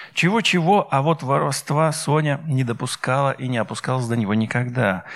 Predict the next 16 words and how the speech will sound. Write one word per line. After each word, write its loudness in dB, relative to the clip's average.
Она 4
чётко 2
осознавала, 2
кто 0
она, -2
и -2
она 2
называла 0
себя: -4
«Я 0
великая -2
грешница». -4
А, 2
и 0
она 4
грешила 0